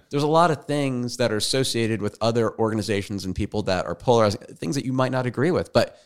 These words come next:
we don't live in a cave either. But I agree with you that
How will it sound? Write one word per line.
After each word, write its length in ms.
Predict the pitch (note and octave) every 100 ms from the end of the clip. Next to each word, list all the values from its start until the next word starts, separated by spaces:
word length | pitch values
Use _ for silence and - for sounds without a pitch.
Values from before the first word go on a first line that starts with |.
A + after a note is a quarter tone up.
| -
we 160 | D3
don't 160 | C#3+ C#3+
live 120 | C#3
in 80 | C3
a 40 |
cave 320 | A#2 D#3+ A2 F2
either. 300 | G#2+ F2 F2 -
But 160 | B2+ -
I 80 | A#2+
agree 280 | G#2+ B2+ F3
with 180 | D#3 G#2+
you 140 | F#2+
that 380 | F2 F2+ -